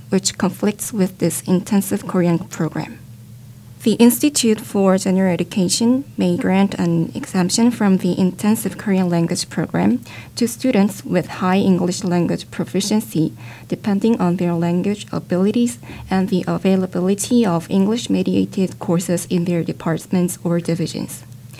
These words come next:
If you fail this intensive Korean language program, restrictions on course enrollment will stay in place. The Institute for General Education places restrictions on major course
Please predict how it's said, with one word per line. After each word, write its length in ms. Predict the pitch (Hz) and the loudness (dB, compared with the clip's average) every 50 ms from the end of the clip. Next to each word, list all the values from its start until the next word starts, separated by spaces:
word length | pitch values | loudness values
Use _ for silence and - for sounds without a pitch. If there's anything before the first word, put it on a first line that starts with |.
| - - - - - - - - | -18 -18 -18 -18 -18 -10 -4 -4
If 160 | 202 196 - | -4 -2 -2
you 80 | 202 | -4
fail 400 | 190 - - 208 220 233 247 254 | -2 0 2 4 6 6 6 4
this 220 | 254 202 190 190 - | 4 2 0 0 2
intensive 600 | - 190 196 196 - 208 190 190 - - 196 - | 2 2 2 2 2 0 0 0 0 -4 -6 -4
Korean 320 | - 208 196 185 180 175 | -2 0 2 2 2 2
language 340 | 170 170 165 160 170 - - | 2 2 2 0 0 -4 -8
program, 540 | - - 170 170 - 170 180 190 208 240 - - - - - - - - - - - - - - | -6 -4 -4 -2 0 0 2 2 2 0 -2 -8 -18 -20 -20 -20 -18 -18 -18 -18 -18 -14 -6 0
restrictions 720 | - 240 240 - - 285 285 - - - 185 190 196 - | 0 0 0 0 -2 -2 -2 -2 0 0 0 0 0 0
on 180 | - 190 180 180 | 0 0 0 0
course 360 | - - 208 190 196 214 208 | 0 -2 0 0 0 0 0
enrollment 720 | 208 180 170 170 170 180 185 190 170 156 160 - - - - - - - | 0 0 2 2 2 4 4 4 4 2 2 0 -4 -8 -18 -16 -8 -4
will 140 | 185 185 185 | -2 -2 -2
stay 240 | - - - 180 | -2 -2 -2 -2
in 180 | 170 - - 170 | 0 2 0 -2
place. 460 | 165 - - 196 190 196 - - - - - - - - - - - - - - - - - - - - - - - | -2 -2 -4 -6 -6 -6 -8 -12 -16 -18 -20 -18 -18 -18 -18 -18 -20 -20 -20 -20 -20 -20 -20 -20 -20 -20 -20 -8 0
The 120 | - 226 214 | 2 2 4
Institute 760 | - 233 240 254 - - 339 311 - - - 226 220 214 | 6 6 4 4 4 0 -2 -2 -2 -2 0 0 0 0
for 340 | - - - 233 202 196 190 | -2 -4 -2 2 2 4 4
General 360 | 190 196 196 190 202 208 196 | 4 2 2 2 4 4 2
Education 680 | 175 170 - - - 180 175 165 - - 226 226 240 240 | 0 -2 -4 -4 0 0 0 0 0 0 0 2 2 2
places 520 | 233 - 202 185 - - 175 175 175 - | 0 0 -2 -2 -2 -2 -2 -4 -2 -2
restrictions 800 | - 190 208 - - - 240 226 - - - 180 160 - - - - | -2 -2 -2 -2 -2 -4 -4 -4 -4 -2 -2 0 0 0 -2 -4 -4
on 280 | - 185 180 170 180 175 | 0 0 2 2 2 2
major 320 | 175 175 170 170 170 170 | 2 2 2 2 0 -2
course 480 | 165 - - - 165 160 165 160 - | -2 -4 -6 -2 -2 -2 -2 -4 -6